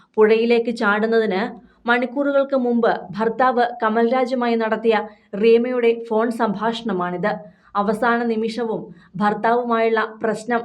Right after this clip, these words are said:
പരിഹരിക്കുവാൻ റീമ ശ്രമിച്ചിരുന്നുവെന്ന് ഫോൺ സംഭാഷണത്തിൽ നിന്നും വ്യക്തമാകുന്നുണ്ട്. കുട്ടിയെ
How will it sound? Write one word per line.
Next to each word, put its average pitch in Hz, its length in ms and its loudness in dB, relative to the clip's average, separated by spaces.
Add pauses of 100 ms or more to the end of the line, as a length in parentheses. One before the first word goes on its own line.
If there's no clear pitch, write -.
(180)
പരിഹരിക്കുവാൻ 220 880 0
റീമ 226 400 2 (120)
ശ്രമിച്ചിരുന്നുവെന്ന് 220 1080 0 (240)
ഫോൺ 226 220 2
സംഭാഷണത്തിൽ 226 760 -2
നിന്നും 208 360 -4
വ്യക്തമാകുന്നുണ്ട്. 185 960 -2 (540)
കുട്ടിയെ 226 480 0